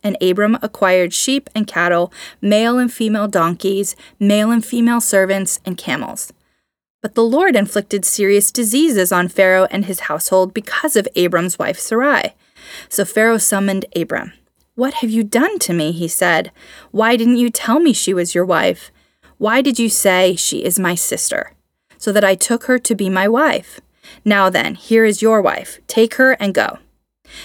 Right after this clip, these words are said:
Then Pharaoh gave orders about Abram to his men, and they sent him on his way with his wife and everything he had. So Abram went up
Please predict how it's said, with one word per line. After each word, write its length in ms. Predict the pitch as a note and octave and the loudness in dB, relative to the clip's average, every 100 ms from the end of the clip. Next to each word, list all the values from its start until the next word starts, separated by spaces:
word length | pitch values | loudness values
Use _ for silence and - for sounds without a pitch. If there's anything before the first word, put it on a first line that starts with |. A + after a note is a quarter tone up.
| - | -2
Then 160 | G#3 | 0
Pharaoh 380 | G3+ G#3+ G#3 A#3+ | 2 2 4 4
gave 240 | A3+ C4 A#3+ | 2 0 2
orders 420 | G#3+ G3 F#3+ F#3 | 0 2 0 0
about 320 | F#3 E3+ - | 0 0 0
Abram 380 | F3 F3 E3 E3 | -2 0 -2 -2
to 160 | - | -6
his 200 | F3 E3+ | -6 -6
men, 300 | - G#2 F#3 - _ - _ - | -4 -4 -6 -14 _ -20 _ -6
and 140 | F#3+ | -4
they 100 | F#3 | -2
sent 340 | - G#3 B3 | 0 2 2
him 140 | B3+ A3+ | 4 2
on 140 | G#3+ | 2
his 220 | A3 G#3 | 0 0
way 260 | - - - - | -2 -2 -4 -8
with 140 | F3+ | -6
his 180 | F#3 F#3 | -4 -2
wife 360 | G#3 A3+ A#3+ - | 0 2 0 -2
and 140 | - - | -10 -4
everything 460 | G#3+ A3+ G#3+ A3 G#3 | -2 -2 -2 -2 0
he 140 | G3+ | -2
had. 340 | E3+ - - - _ _ _ _ _ - - - | -2 -6 -6 -12 _ _ _ _ _ -18 -16 -8
So 200 | - G3+ | -2 0
Abram 400 | E3+ F#3+ B3+ B3 | 2 2 4 4
went 320 | A#3 B3+ - - | 4 0 -2 -2
up 260 | G3+ B3 | -2 -2